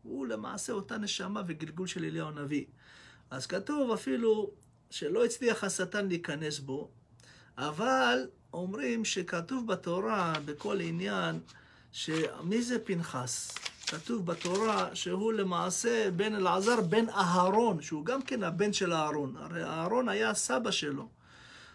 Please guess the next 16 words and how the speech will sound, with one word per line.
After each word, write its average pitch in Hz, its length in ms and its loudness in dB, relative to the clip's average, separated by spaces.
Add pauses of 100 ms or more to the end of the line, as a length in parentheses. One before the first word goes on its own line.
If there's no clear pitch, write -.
(180)
מסביר 214 420 2
הזוהר 196 340 2
הקדוש 175 560 -2
ובספר 160 480 -4
הגלגולים 147 580 -4
האריזל 147 480 -2
אומר 143 580 -2 (640)
שהיו - 1600 0
שני 226 220 0
ילדים 202 500 0
לאהרון, 147 640 -2
נדב 156 380 -2
ואביהו, 135 540 -4 (460)
והם 190 520 0
למעשה 196 840 -2
שניהם, 208 480 -4